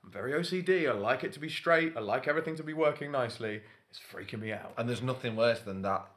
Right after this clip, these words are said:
Speaker 2: uh, logo on your central, uh,
Speaker 1: Oh
Speaker 2: central
Speaker 1: my
Speaker 2: steering
Speaker 1: God,
Speaker 2: wheel
Speaker 1: it's not,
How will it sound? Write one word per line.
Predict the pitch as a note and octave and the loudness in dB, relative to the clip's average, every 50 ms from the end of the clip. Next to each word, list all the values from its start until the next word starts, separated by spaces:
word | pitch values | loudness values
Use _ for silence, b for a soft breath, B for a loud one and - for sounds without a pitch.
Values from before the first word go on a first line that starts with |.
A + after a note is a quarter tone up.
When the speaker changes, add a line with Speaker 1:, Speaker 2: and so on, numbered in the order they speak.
| _ - | _ -2
Speaker 2:
uh, | G2 G2 G2 F#2+ F#2 F#2 F#2 F#2 F2 - | 0 2 2 4 2 2 2 0 -2 -2
logo | G#2 G#2 G#2 A2 A2 G2 G#2 F#2+ | 0 2 2 2 2 2 2 2
on | F#2+ F#2+ G2 | 2 2 0
your | F#2+ F#2 F#2 F2+ F2+ F#2 F#2 | -2 -2 -2 -2 -2 -4 -4
central, | - - G#2 G2 F#2+ F#2+ - G#2+ G2+ F#2+ F#2+ F#2 | -4 -2 -2 -2 -2 -2 -4 -2 -2 -2 0 4
uh, | B2+ | 6
Speaker 1:
Oh | C#3+ D3+ D#3 D#3+ D#3+ D#3+ D#3+ D#3+ D#3 D#3 D#3+ | 8 8 10 10 10 10 10 10 10 10 8
Speaker 2:
central | D#3 D3+ D3 C#3+ | 8 6 6 6
Speaker 1:
my | D3 C#3+ C#3+ | 8 8 8
Speaker 2:
steering | C3 B2 A#2 A2+ | 8 6 6 8
Speaker 1:
God, | D#3+ D3 D3 D3 | 8 10 10 10
Speaker 2:
wheel | C#3 | 8
Speaker 1:
it's | C#3 - - | 6 6 8
not, | D#3 | 8